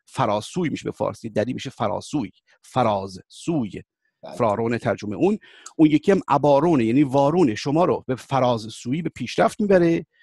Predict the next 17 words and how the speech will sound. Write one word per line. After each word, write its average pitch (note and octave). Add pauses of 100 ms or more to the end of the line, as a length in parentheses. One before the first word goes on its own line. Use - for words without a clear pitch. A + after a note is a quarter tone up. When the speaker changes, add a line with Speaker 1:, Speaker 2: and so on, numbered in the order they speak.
(320)
Speaker 1:
یا F3+
شما E3+
رو F3+ (180)
واپس C#3
مانده B2
می‌کنه. G2 (480)
Speaker 2:
مم. B2
Speaker 1:
یعنی E3 (520)
درکشون E3+
از B2+ (340)
دین G3+
و C3
قداست C#3+
و -
اینا C3+
هم F3+
همش E3+